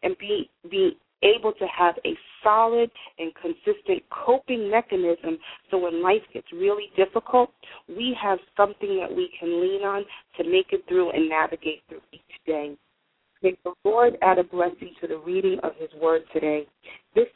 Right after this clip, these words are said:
lesson will be available, um, for download for those of you that want to listen at a later time and go into your more in-depth study. I am also going to post on my blog the scriptures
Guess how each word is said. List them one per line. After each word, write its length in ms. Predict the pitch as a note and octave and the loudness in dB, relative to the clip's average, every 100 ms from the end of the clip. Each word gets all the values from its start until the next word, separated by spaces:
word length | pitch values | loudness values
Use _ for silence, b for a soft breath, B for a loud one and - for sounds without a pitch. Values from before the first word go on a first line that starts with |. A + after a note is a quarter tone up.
| G3 | -8
lesson 440 | G3 G3+ G3 F3+ | -8 -6 -8 -4
will 180 | F#3 A#3 | 0 0
be 200 | A#3+ F#3+ | -2 -8
available, 640 | E3 D#3+ D#3 D#3+ D#3 D#3 - - | -8 -6 -6 -8 -10 -12 -12 -12
um, 340 | D3+ - D3+ - _ _ | -12 -12 -16 -20 _ _
for 120 | - F3+ | -2 2
download 560 | F3+ F3+ E3+ D#3+ D#3+ - | 4 4 2 -2 -8 -8
for 80 | D#3+ | -2
those 240 | E3 E3+ | 0 0
of 100 | E3 E3+ | -2 -6
you 100 | E3+ | -4
that 120 | D3+ | -4
want 220 | E3 D#3 | -4 -8
to 40 | |
listen 360 | D#3 E3+ - E3 | -4 -4 -4 -4
at 120 | D#3+ | -4
a 40 | D#3 | -4
later 320 | D#3+ D#3+ D#3+ - | -2 -2 -2 -4
time 280 | E3+ D#3+ D#3+ B B B | -2 -2 -2 B B B
and 160 | D#3+ E3 | -4 2
go 200 | E3+ E3 | 2 2
into 200 | - E3 | -4 0
your 140 | D#3+ | 0
more 220 | E3 E3 | 0 -2
in-depth 460 | - D#3+ D#3+ D#3+ - - - | -2 -2 0 -2 -4 -16 -4
study. 340 | D#3+ E3 A3 B B B _ | -2 -2 -4 B B B _
I 120 | F3 F3 | 2 2
am 120 | E3+ | 4
also 340 | G3 A3 - - | 4 4 2 2
going 320 | F#3+ F3+ E3 | 4 4 2
to 80 | - | -6
post 320 | - E3+ F3 - | -2 0 0 2
on 120 | D#3+ | 2
my 140 | E3 D#3 | 4 0
blog 500 | E3 E3 E3 E3 E3 | 4 6 6 4 -2
the 60 | D#3+ - | -16 -10
scriptures 480 | F3+ F3+ - F#3 | -8 -6 -2 -2